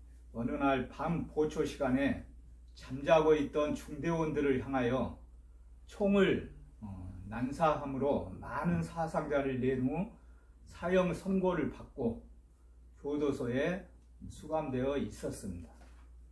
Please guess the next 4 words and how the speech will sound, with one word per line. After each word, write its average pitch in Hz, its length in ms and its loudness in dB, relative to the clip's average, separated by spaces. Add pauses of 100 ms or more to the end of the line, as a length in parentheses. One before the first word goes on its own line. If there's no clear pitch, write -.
(1500)
그는 160 560 2
어차피 165 600 2
죽을 175 420 2
몸이라며 131 840 4